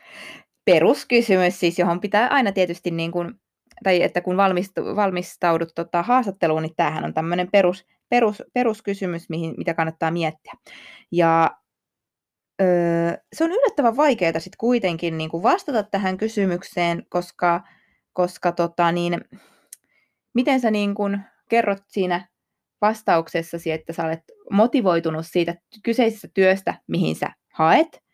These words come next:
mutta ethän sä tiedä, että ootko sä siellä esimerkiksi viiden vuoden kuluttua. Elikkä se, että, että niin kun missä määrin rekrytoijakin ehkä haluaa niin kun selvittää näitä sun tavallaan yleisesti niin kun uratavoitteita,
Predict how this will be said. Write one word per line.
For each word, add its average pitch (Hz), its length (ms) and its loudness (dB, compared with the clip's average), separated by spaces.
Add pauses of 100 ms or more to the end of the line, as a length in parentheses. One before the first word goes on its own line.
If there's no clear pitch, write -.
(340)
mutta 175 640 0 (120)
ethän 190 220 -4
sä 202 80 -6
tiedä, 190 280 2
että 160 180 -2
ootko 160 200 -4
sä 151 160 -6
siellä - 240 -8 (100)
esimerkiksi 160 380 -6
viiden 165 280 0
vuoden 233 260 0
kuluttua. 269 480 0 (640)
Elikkä 170 380 0
se, 180 200 2
että, 175 400 -2
että 165 240 -2
niin 160 220 -4
kun 160 200 -2
missä 202 300 0
määrin 160 460 0 (680)
rekrytoijakin 170 560 2
ehkä 160 160 -2
haluaa 156 480 4
niin 143 300 -4
kun 151 180 -2
selvittää 156 680 -2
näitä 147 260 0
sun 151 240 -4 (380)
tavallaan 151 340 0
yleisesti 165 440 2
niin 135 120 -6
kun - 120 -14
uratavoitteita, 190 920 2